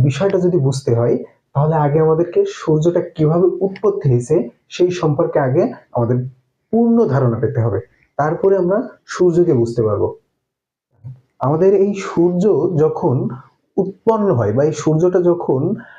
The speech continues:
আহ, ছিল না, তখন সেই জায়গাটা ছিল কি? শূন্য স্থান। এবং এই শূন্য স্থানে তোমাদের কি ছিল? নেবুলাইজার বা গ্যাসীয় পদার্থ। গ্যাসীয় পদার্থের ভিতর কি কি ছিল? বিশেষভাবে আমরা যেটা জানি সেটা হলো কি হাইড্রোজেন গ্যাস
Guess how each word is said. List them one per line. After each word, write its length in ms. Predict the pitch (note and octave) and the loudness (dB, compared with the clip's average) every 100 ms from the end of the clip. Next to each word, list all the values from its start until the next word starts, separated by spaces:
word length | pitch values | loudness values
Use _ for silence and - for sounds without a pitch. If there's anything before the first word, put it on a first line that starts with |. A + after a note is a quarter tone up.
| - | -8
আহ, 160 | - C#3 - | -4 -2 -4
ছিল 200 | - G3+ G#3+ | -4 0 2
না, 120 | C3 G2+ - _ _ | 0 -4 -10 _ _
তখন 260 | - D3+ F#3+ G3 G3 | -2 0 0 -2 -4
সেই 320 | - - F#3+ | -10 -2 0
জায়গাটা 360 | F#3+ F#3+ F3+ F3 | 2 2 2 0
ছিল 180 | - F3 | 0 0
কি? 120 | F3 B3 F4 - _ - | 0 -2 -4 -12 _ -10
শূন্য 440 | - G#3+ G3+ E3 | -4 -2 0 0
স্থান। 280 | B2 - G#2 F2 - _ _ - | 0 -4 -6 -6 -14 _ _ -2
এবং 160 | F#3+ D3+ | 0 0
এই 140 | D#3+ F3 | 0 0
শূন্য 340 | - E3+ F3+ | 0 0 0
স্থানে 300 | F3 - G3+ A#3+ - - _ - | 0 -2 0 0 -4 -14 _ -4
তোমাদের 280 | E3 E3 F3 | 0 0 0
কি 100 | F3 | -2
ছিল? 140 | F3+ G#3+ | 0 0
নেবুলাইজার 600 | G#3 E3+ E3+ E3 C3 G#2+ G2+ | 2 4 4 4 2 2 0
বা 160 | C3 A3 A#3+ - - | 0 -2 -6 -10 -2
গ্যাসীয় 460 | A2 C#3 C3 E3 C#3+ | 0 2 0 0 0
পদার্থ। 300 | A#2 A2 - A#2 - _ - | 0 -2 -2 -4 -6 _ -2
গ্যাসীয় 280 | C#3+ - F#3+ | 0 2 2
পদার্থের 300 | G3 G3 G3+ | 2 2 0
ভিতর 200 | G#3 G#3+ | 0 -2
কি 80 | - | -2
কি 140 | F#3+ F#3+ F#3+ | -2 -2 0
ছিল? 120 | G#3 D#4 - _ _ _ _ _ _ _ | -2 -2 -8 _ _ _ _ _ _ _
বিশেষভাবে 680 | B2+ C#3 D#3+ - G#3+ F3+ F3 | 0 2 0 -2 -2 2 2
আমরা 180 | D3 C#3+ | 2 0
যেটা 220 | C#3 C3 | 0 0
জানি 220 | A#2+ B2 C3 | 0 2 0
সেটা 200 | - B2+ | -2 -2
হলো 140 | C3+ | 0
কি 140 | D3+ - - _ | 0 -2 -6 _
হাইড্রোজেন 520 | - A#2+ B2 B2+ B2+ A#2+ | -8 0 2 4 2 2
গ্যাস 240 | A2 G#2 | 0 -2